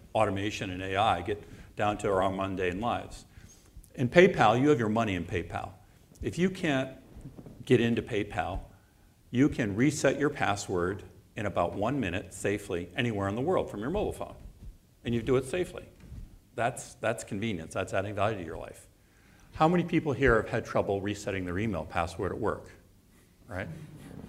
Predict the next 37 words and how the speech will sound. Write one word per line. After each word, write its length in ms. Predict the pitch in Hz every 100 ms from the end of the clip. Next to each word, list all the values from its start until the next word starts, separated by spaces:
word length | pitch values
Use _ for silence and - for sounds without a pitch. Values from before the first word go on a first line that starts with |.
| -
Why 260 | 110 165
is 120 | 233 160
it 100 | 131
at 180 | 143
work 520 | - 165 127 - - - - -
we 120 | 131
can't 280 | 131 170 156
get 120 | 156
into 200 | 147 147 139
our 100 | 123
email 560 | 170 165 90 104 143 - - - -
and 100 | 147
we 100 | 151
have 200 | 156 156
to 80 | 156
call 300 | - 113 123
the 140 | 143
I 80 | 151
T 180 | 185 214
guy? 300 | 107 82 - - _ - _ _ _ -
Right? 180 | 135 208 - - _ _ _ _ -
And 140 | 131
it's 120 | 127 127
a 40 |
frustrating 540 | - 147 147 151 139
experience. 680 | 139 143 - 92 98 - - - -
The 140 | 117
I 80 | 110
T 200 | - 175
professional 480 | 175 - 117 - 110
hates 280 | 104 90
it. 180 | 175 - - - _ - -
We 180 | - 143
hate 240 | - 98 120
it. 320 | - - - - _ _ _
It's 160 | 127 -
frustrating. 640 | - 104 101 - 87 151